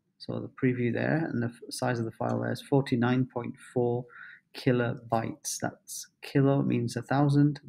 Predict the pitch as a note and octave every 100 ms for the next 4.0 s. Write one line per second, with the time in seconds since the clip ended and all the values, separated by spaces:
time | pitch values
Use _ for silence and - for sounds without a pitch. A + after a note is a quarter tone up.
0 | C3 B2+ B2 - - - _ - - -
1 | - _ - A#2 D3 - C#3+ C#3 B2+ B2+
2 | B2 - - - B2 A#2 A2+ - - A#2+
3 | A#2+ A#2 A2+ A2+ A#2 A#2+ - - -